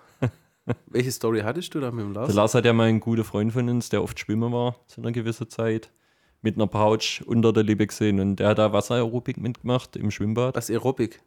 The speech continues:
Speaker 1: Ja.
Speaker 2: Wassererobik?
Speaker 1: Ja.
Speaker 2: Okay, gibt's sowas auch.
Speaker 1: <laughs>
Speaker 2: Alles
Speaker 1: Und
Speaker 2: klar.
Speaker 1: hat das da mitgemacht und kam aus dem Wasser raus und hatte dann die Pouch so halb über d-, <laughs> über den Zahn hängen, wo ihm entgegengekommen ist. <laughs> Das musste Lars erzählen, eine, eine ziemlich geile Geschichte auf jeden Fall. Das ne-,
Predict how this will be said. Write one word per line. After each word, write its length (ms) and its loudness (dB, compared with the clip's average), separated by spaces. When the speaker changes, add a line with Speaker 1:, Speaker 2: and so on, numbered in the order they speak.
Speaker 1:
Ja. 180 -2
Speaker 2:
Wassererobik? 840 -4
Speaker 1:
Ja. 180 -2
Speaker 2:
Okay, 280 -8
gibt's 200 -8
sowas 240 -4
auch. 240 -2
Speaker 1:
<laughs> 60 -6
Speaker 2:
Alles 180 -6
Speaker 1:
Und 40 -18
Speaker 2:
klar. 140 0
Speaker 1:
hat 100 0
das 120 0
da 120 2
mitgemacht 480 -2
und 60 0
kam 200 2
aus 140 2
dem 100 -2
Wasser 220 -4
raus 260 -2
und 100 0
hatte 200 0
dann 160 0
die 80 -2
Pouch 240 0
so 220 0
halb 200 2
über 240 2
d-, 100 -6
<laughs> 200 -4
über 120 2
den 100 -8
Zahn 360 0
hängen, 280 -2
wo 120 4
ihm 180 0
entgegengekommen 760 -2
ist. 160 -10
<laughs> 120 2
Das 140 6
musste 300 6
Lars 220 6
erzählen, 340 4
eine, 160 6
eine 200 4
ziemlich 400 2
geile 260 4
Geschichte 300 -4
auf 80 -2
jeden 140 4
Fall. 140 4
Das 220 -6
ne-, 200 -6